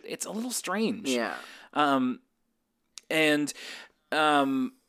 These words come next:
Speaker 1: <laughs> when, when Buster goes back to school, we, uh, get another great line from Arthur.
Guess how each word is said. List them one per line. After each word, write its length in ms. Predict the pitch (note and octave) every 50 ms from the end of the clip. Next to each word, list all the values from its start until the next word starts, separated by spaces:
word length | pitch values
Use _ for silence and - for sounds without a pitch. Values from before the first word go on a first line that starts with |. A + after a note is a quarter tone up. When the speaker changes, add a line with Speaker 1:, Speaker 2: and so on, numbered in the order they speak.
| _ _ C4+
Speaker 1:
<laughs> 800 | G#3+ C3+ - G3 F#3+ - - G3 - - - - - - G3 -
when, 320 | E3+ F3 F3 F#3 - F#3
when 180 | F3+ F#3 F3 E3+
Buster 320 | F3+ G3 G#3+ - - A3+
goes 180 | F#3 F#3 E3 D3+
back 220 | E3 D#3+ D#3 -
to 80 | D3+ C3+
school, 480 | - - - D#3 D3 D3 C3+ C3 B2+
we, 220 | A#2 C3 B2+ C#3+ -
uh, 100 | C#3 D3
get 220 | C3 F#3 F3+ D#3
another 200 | D3+ E3+ F#3+ F#3+
great 280 | C#3+ B2+ C3+ C3 A#2 A#2
line 160 | A#2+ A#2+ A#2+
from 160 | - B2 A2+
Arthur. 420 | - A2 B2+ B2 - B2 A2+ A2